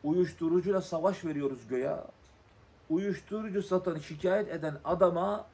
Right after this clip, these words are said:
uyuşturucu satan eğer derse "Biz bununla beraber iş tutuyoruz." diye adamı hemen içeri atıyorlar şikayet edeni.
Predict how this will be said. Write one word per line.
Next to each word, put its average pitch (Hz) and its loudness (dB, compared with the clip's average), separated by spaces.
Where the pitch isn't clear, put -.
uyuşturucu 220 -6
satan 208 -2
eğer 139 0
derse 185 2
"Biz 165 -4
bununla 196 0
beraber 175 4
iş 170 -4
tutuyoruz." 151 -4
diye 226 2
adamı 175 0
hemen 180 -4
içeri 156 -8
atıyorlar 131 -8
şikayet 120 -14
edeni. 101 -16